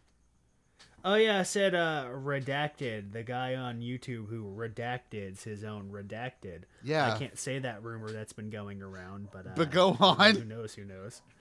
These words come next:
Speaker 1: Uh, okay, so honestly, I, I would say that, uh, S-, Spider-Man is the best looking fucking kaijin in the movie, and everybody else is, uh, everybody else is kind of a step down personally,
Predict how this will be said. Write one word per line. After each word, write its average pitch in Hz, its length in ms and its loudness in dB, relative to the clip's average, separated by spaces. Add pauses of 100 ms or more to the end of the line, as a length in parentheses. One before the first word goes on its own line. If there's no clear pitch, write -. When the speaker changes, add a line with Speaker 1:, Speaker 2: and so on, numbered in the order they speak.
(420)
Speaker 1:
Uh, 196 600 6
okay, 220 440 2 (280)
so 214 640 6 (1500)
honestly, 220 520 4
I, 190 220 0 (200)
I 156 160 0
would 170 180 2
say 180 280 2
that, 165 180 2
uh, 139 280 2
S-, - 320 -2 (140)
Spider-Man 143 720 2
is 120 140 -2
the 123 100 -2
best 127 300 -2
looking 135 240 -4
fucking 139 360 -4
kaijin 123 400 -2
in 120 100 -4
the 120 60 -4
movie, 131 340 -2
and 123 100 -2
everybody 123 320 -4
else 117 260 -6
is, 110 160 -8
uh, 101 360 -8 (1000)
everybody 214 320 8
else 185 160 4
is 185 120 -2
kind 196 180 2
of 170 80 2
a - 40 0
step 151 340 0
down 147 320 2
personally, 120 760 -4